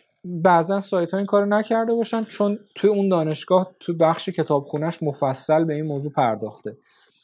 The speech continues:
اه، پیشنهاد من اول اینه که به سراغ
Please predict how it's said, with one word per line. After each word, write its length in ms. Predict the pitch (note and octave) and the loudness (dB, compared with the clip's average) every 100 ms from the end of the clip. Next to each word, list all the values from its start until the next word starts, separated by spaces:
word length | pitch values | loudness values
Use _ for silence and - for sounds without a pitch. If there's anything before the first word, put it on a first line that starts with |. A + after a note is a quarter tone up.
| _ _ _ _ - | _ _ _ _ -10
اه، 180 | D3 C#3+ | -6 -6
پیشنهاد 500 | C#3 G3 - G3+ A3+ | -2 0 4 4 4
من 180 | A3+ A3 | -2 2
اول 360 | F3 E3+ F#3+ | 2 2 0
اینه 160 | A3 A3+ | 0 -4
که 80 | A#3 | -2
به 120 | F#3 | -2
سراغ 560 | - E3+ F3+ G#3 G#3+ | 0 2 2 2 -2